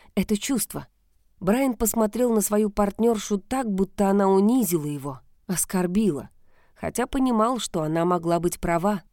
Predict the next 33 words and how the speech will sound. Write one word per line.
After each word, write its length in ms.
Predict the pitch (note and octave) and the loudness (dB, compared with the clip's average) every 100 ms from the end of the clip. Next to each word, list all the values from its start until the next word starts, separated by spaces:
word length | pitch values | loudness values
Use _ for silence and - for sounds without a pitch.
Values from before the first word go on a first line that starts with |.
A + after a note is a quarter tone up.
| _ _ _ _ - | _ _ _ _ 0
Она 440 | F3+ F#3 A3 G3 | 4 4 4 2
знала, 460 | D3 E3+ D#3 C#3+ C#3+ | 2 2 2 -2 -10
что 240 | - E3+ | -4 -2
такое 400 | - C#3+ E3 D#3 | -2 -2 0 2
любовь, 480 | D#3+ C#3+ B2 - - - _ - _ | 0 -2 -8 -10 -20 -20 _ -20 _
хотя 420 | - E3+ - E3 | -4 -2 -2 -2
бы 140 | D#3 | -2
по 140 | - E3 | -4 -2
рассказам 560 | D#3+ - E3+ D#3 D#3+ | -2 -2 -2 0 0
других 460 | D#3+ F3 D#3+ C#3+ - | 2 0 0 -6 -2
людей. 420 | E3 C#3+ C3 - _ _ _ _ _ _ _ _ _ _ | -2 -2 -6 -8 _ _ _ _ _ _ _ _ _ _
Знала. 640 | F3 D#3+ D#3 C#3+ C#3 D3+ _ _ _ _ _ _ | -4 -4 -4 -8 -12 -20 _ _ _ _ _ _
Брайан 340 | F#3+ G#3+ G#3+ | 0 4 2
всегда 380 | - G#3+ F#3+ A3 | 2 -2 2 2
говорил 380 | G3 G3+ G#3 G3+ | 4 4 4 4
о 80 | G3 | 4
ней 180 | G3+ | 4
в 60 | F3+ | 2
прошедшем 640 | G3+ F#3+ - F3+ - F#3+ | -2 -4 -2 -4 -2 0
времени. 520 | F#3 E3+ C#3+ C#3+ C#3+ _ _ _ _ _ - | 0 0 -2 -10 -14 _ _ _ _ _ 0
«Раз 280 | D4 C#4 - | 2 2 2
так, 380 | D#4 G3 - _ _ _ - | 2 2 -6 _ _ _ 2
то 120 | C#4 | 2
она 200 | C4+ C4+ | 4 2
просто 380 | C#4+ C#4 C4+ B3+ | 0 0 2 2
обязана 640 | A3+ C4+ D#4 C#4+ G3+ E3+ - | 4 2 4 2 2 -2 -6
лучше 360 | C4+ B3+ G3+ G#3 | -2 -2 -4 0
познакомить 640 | G#3 G#3 G#3 C#4 A#3+ F#3 | 2 2 2 2 2 2
тебя 260 | A3 G#3 G3 | 0 0 2
со 160 | G#3+ | 0
всей 280 | G3+ A#3+ G3 | -2 2 2
этой 220 | G3 G3 - | 2 0 0
чепухой. 720 | - G#3+ C4+ - - D3+ | -4 -2 -2 -4 -4 -4